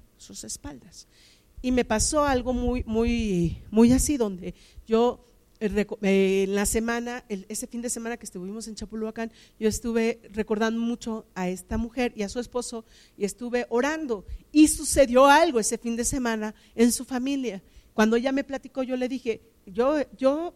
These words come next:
¿de verdad? Me dice, "Sí". Dije, "Estuve orando por ti y por tu esposo". Me dice, "¿En serio?". Le dije, "Sí".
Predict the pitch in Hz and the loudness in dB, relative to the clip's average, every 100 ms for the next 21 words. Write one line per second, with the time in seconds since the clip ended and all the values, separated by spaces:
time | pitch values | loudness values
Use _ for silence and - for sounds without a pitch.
0 | - 233 233 277 403 262 247 247 294 226 | 0 2 2 -2 -8 -8 -8 -6 -6 -6
1 | - 175 - 269 285 220 214 202 196 185 | -4 -4 -4 -6 -4 -2 0 -2 -6 -8
2 | 180 190 - - 254 - 339 220 - - | -12 -12 -14 -14 -14 -10 -10 -10 -14 -20
3 | - 226 208 233 - 320 339 330 254 240 | 0 2 4 0 0 2 2 0 -2 -2
4 | - 254 - - | -4 -4 -6 -8